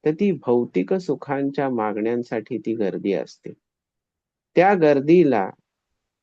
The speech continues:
इतर काहीच नको असतं, त्यांना तुमचं अध्यात्माशी काही देणं घेणं नसतं, तुमच्या तपस्सामर्थ्याशी काही घेणं देणं नसतं.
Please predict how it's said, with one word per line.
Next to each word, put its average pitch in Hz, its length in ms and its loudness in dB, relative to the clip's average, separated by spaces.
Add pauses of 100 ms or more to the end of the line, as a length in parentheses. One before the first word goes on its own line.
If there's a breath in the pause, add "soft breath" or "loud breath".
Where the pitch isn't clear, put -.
(200)
इतर 208 340 2
काहीच 220 340 2
नको 175 280 -2
असतं, 123 340 -6
त्यांना 156 300 0
तुमचं 170 360 -2
अध्यात्माशी 160 720 -2
काही 151 220 0
देणं 131 340 -2
घेणं 113 380 -2
नसतं, 101 340 -8
तुमच्या 120 360 -2 (100)
तपस्सामर्थ्याशी 127 1040 -4
काही 113 220 0
घेणं 107 340 -2
देणं 101 340 -2
नसतं. - 380 -8